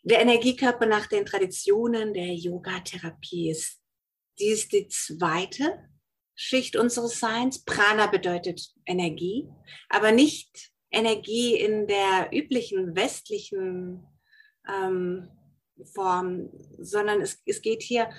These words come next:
viel mehr um Lebenskraft, die Lebensenergie, die durch alle unsere, ähm, physischen Systeme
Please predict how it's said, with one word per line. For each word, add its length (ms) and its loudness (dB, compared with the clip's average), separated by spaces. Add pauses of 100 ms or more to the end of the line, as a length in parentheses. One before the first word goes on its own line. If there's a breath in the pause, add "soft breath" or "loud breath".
(460 loud breath)
viel 320 2
mehr 420 6
um 240 4
Lebenskraft, 840 2
die 40 -2
Lebensenergie, 960 0
die 120 -2
durch 340 2
alle 220 0
unsere, 480 -4 (1080 soft breath)
ähm, 500 4
physischen 540 0
Systeme 960 0